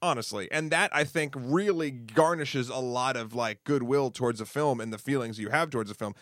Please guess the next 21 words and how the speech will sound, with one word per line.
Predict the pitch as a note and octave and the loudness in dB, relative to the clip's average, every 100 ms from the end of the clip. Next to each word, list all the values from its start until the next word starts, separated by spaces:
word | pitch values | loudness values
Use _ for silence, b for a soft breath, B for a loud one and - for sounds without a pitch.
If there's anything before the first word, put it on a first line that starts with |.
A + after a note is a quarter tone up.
| b | b
Just | C#3+ C#3 | -4 0
like, | C#3 B2+ | 0 0
for | - B2 | 0 0
me, | C3+ | 0
Avengers | A#2 A2+ C#3+ E3+ A#2+ A2 - | -2 0 0 0 -2 -2 -2
One | A2+ C3+ G#2+ B2 b | 4 4 2 -4 b
was | - B2 A#2+ A2+ G#2+ | -2 0 0 -2 -4
this, | A#2+ A2+ - C#3 | -4 -4 -6 -6
you | C3+ | -4
know, | A2+ | -4
pinnacle | - C3+ B2+ B2 | -4 -4 -2 -4
of | A#2 | -4
a | |
certain | A2+ B2 A2+ | -4 -6 -6
thing | A#2+ A#2+ | -6 -6
because | A#2 A2+ | -8 -8
I'd | A2 | -8
never | G2+ A2+ | -8 -8
seen | - G3+ F3+ | -2 0 0
it | |
before. | G#2 - D2 | -6 -8 -10